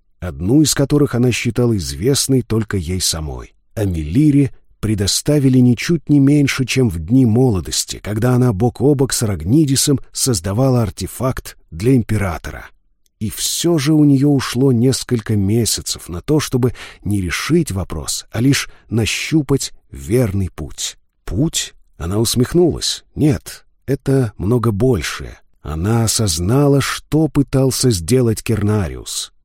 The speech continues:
Безумец, возомнивший себя равным Создательнице. Она ещё не может повернуть вспять то, что он создал. Но ей ведь это и не нужно. Кернариус искал способ создать магов из лишённых благословения Создательницы,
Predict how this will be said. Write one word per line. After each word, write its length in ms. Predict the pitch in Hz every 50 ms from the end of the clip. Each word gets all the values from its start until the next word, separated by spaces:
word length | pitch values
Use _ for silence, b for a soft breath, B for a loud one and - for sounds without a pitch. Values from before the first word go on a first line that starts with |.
| _ _ -
Безумец, 840 | - 95 98 87 78 78 123 147 143 101 78 65 - - - - - -
возомнивший 640 | - 95 98 98 107 107 110 117 131 120 - - 123
себя 280 | - - 127 117 113 107
равным 420 | 104 120 127 117 101 113 117 110
Создательнице. 960 | - - 117 113 85 82 82 131 135 123 - - 76 67 65 - - - - - _ _
Она 380 | - 87 85 82 85 101 131 135
ещё 400 | 117 110 117 110 - - - 123
не 180 | 120 120 120
может 640 | 117 110 104 110 127 143 147 135 107 131 131 - -
повернуть 760 | - 127 131 117 131 131 120 113 120 127 143 151 139 104 - -
вспять 520 | - - - - - 113 123 120 101 - - _
то, 160 | - 107 107
что 220 | 92 - - 104 95
он 120 | 92 87
создал. 720 | - - - - 101 95 90 69 64 62 65 62 58 _ _ _ _ -
Но 180 | - 90 92
ей 340 | 80 - 78 107 135 143 135
ведь 280 | 110 98 123 120 - -
это 260 | - 123 120 - - 110
и 60 | 107
не 140 | 104 101 95
нужно. 500 | 92 110 151 170 139 92 73 78 - - B B B B B B B -
Кернариус 680 | - 107 - 73 87 107 127 127 117 123 120 107 -
искал 340 | 123 - - - 127 123 120
способ 480 | - - - 123 135 135 - - 110 -
создать 480 | - - 107 90 87 123 123 117 -
магов 480 | 92 92 110 127 135 123 131 120 - -
из 180 | - 135 113 95
лишённых 680 | 104 110 101 - - - 123 147 147 135 139 135 - - -
благословения 720 | 117 123 113 110 - - 113 113 110 117 117 117 117 117
Создательницы, 920 | 104 - - 120 113 104 123 160 160 147 - 85 80 71 - - - -